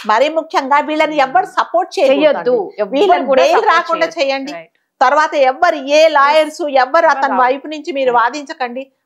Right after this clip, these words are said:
Speaker 1: అతని వైపు, అతని సపోర్ట్ ఎవ్వరు చేయకండి. ఎన్ని-, అప్పుడైనా, అట్లీస్ట్ అప్పుడైనా జనాలకు తెలుస్తుందండి, ఈ
Speaker 2: Hmm.
Speaker 1: తప్పు చేసినందువల్ల నన్ను ఎవరు సపోర్ట్ చేయరు అనేది
Speaker 2: Hmm.
Speaker 1: తెలుస్తుంది.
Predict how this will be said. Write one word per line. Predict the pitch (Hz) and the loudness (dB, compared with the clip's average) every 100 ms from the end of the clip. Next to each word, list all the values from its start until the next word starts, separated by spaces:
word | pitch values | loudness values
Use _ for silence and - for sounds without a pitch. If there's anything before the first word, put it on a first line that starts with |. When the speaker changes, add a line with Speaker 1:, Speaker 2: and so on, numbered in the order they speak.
| - | -4
Speaker 1:
అతని | 247 269 | -2 0
వైపు, | 247 277 - | 0 -2 0
అతని | 285 240 240 240 | 0 0 -2 -4
సపోర్ట్ | 240 - 294 294 _ 269 247 - | -4 -2 -2 -2 _ -20 -20 -4
ఎవ్వరు | 220 226 302 | -2 0 -2
చేయకండి. | 320 247 254 262 254 247 254 _ _ | -2 0 0 0 -4 -6 -8 _ _
ఎన్ని-, | 254 247 254 | -4 0 -2
అప్పుడైనా, | - - - 403 480 440 262 | -2 -4 0 2 2 0 -4
అట్లీస్ట్ | - 480 480 254 | 0 0 2 -2
అప్పుడైనా | 247 330 349 349 | -2 -2 -2 -2
జనాలకు | 254 226 247 254 233 226 | -2 0 0 -2 -6 -8
తెలుస్తుందండి, | 214 214 - 269 247 208 196 196 _ - | -6 -8 -10 -8 -6 -6 -10 -14 _ -4
ఈ | 247 | 0
Speaker 2:
Hmm. | - | 0
Speaker 1:
తప్పు | - 311 | -2 -4
చేసినందువల్ల | 302 302 277 254 240 269 | -4 -2 -4 0 0 0
నన్ను | 277 240 226 | 0 -2 -2
ఎవరు | 226 294 | 0 0
సపోర్ట్ | 285 233 233 285 277 254 | 0 -4 0 -2 -2 -2
చేయరు | 226 208 208 196 - _ - | -2 -2 -4 -8 -12 _ -6
అనేది | 220 233 233 330 440 | -4 -4 -4 -6 -8
Speaker 2:
Hmm. | - | -4
Speaker 1:
తెలుస్తుంది. | 240 240 - 220 170 | -4 -4 -14 -14 -16